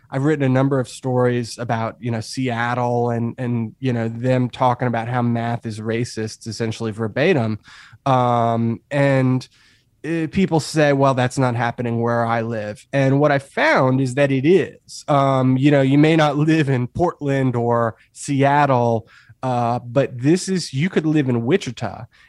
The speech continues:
and this stuff is, you know, probably to a, a slightly lesser extent happening, but it is happening. It's, your school boards are not going to reflect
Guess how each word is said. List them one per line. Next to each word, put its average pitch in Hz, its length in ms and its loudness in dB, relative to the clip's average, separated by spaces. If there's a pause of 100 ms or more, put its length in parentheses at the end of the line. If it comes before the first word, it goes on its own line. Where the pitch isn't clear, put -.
and 147 200 4
this 151 160 2
stuff 131 500 0
is, 120 400 -6
you 131 220 -2
know, 123 160 0
probably 123 400 0
to 123 200 -2
a, 117 220 -2
a 127 180 -2
slightly 131 480 -2
lesser 123 380 -4
extent 120 580 0
happening, 135 480 -2
but 123 140 -4
it 131 120 0
is 254 180 0
happening. 104 400 -16
It's, 117 160 -14
your 147 160 -4
school 214 360 -8
boards 190 260 -2
are 131 80 -2
not 127 440 0
going 143 260 0
to 131 100 -10
reflect 120 680 -6